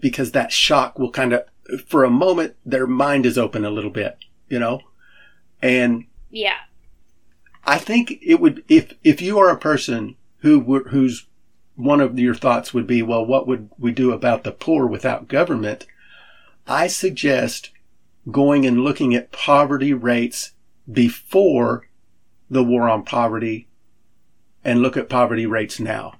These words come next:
Speaker 1: Just, I mean, I'm not even gonna tell you,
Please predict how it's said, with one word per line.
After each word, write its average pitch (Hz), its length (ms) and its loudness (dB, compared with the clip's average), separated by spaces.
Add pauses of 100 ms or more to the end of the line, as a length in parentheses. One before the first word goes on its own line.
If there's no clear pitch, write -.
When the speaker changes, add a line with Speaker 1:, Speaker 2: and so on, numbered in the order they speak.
(1600)
Speaker 1:
Just, 147 360 -2
I 131 140 -2
mean, 127 120 2
I'm 131 140 2
not 131 140 2
even 127 120 0
gonna 123 180 0
tell 131 240 2
you, 139 220 -2